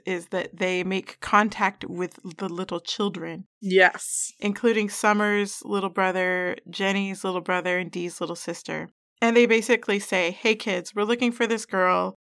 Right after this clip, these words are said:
Speaker 1: If any of you know somebody who knows her or whatever, like, tell us."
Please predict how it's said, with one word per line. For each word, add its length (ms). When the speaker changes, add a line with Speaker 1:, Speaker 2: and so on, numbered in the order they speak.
Speaker 1:
If 180
any 300
of 120
you 300
know 240
somebody 460
who 120
knows 300
her 240
or 100
whatever, 460
like, 240
tell 220
us." 280